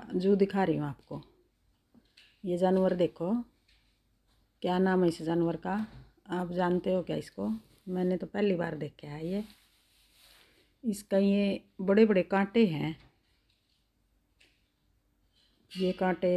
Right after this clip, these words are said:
जिस तरह अपना आपने ये छुपा ले, अपना मुंह भी छुपा ले इन कांटों में। ये, इसका ये नहीं पता चलता ये चल रहा है या बैठा है, कोई चीज़ है, कोई जानवर है।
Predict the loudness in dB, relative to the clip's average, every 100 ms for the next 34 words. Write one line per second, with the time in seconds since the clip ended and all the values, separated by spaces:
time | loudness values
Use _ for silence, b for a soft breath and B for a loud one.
0 | 2 -2 _ -8 -8 -6 -4 0 0 -2
1 | -6 -8 -2 2 2 2 4 4 4 0
2 | 2 4 4 2 0 -2 0 4 4 2
3 | -4 -10 -8 -4 -4 -4 -6 -6 -6 -4
4 | -6 -12 _ _ _ _ _ -20 -6 0
5 | 2 2 0 -6 -6 -8 -6 -4 -2 -2
6 | -4 -10 b b b b b 0 6 8
7 | 8 4 0 0 2 2 2 -2 -4 -4
8 | -4 -2 -4 -2 -4 -2 -4 -4 -4 -4
9 | -4 -4 -6 _ _ -4 0 2 2 2
10 | 0 -2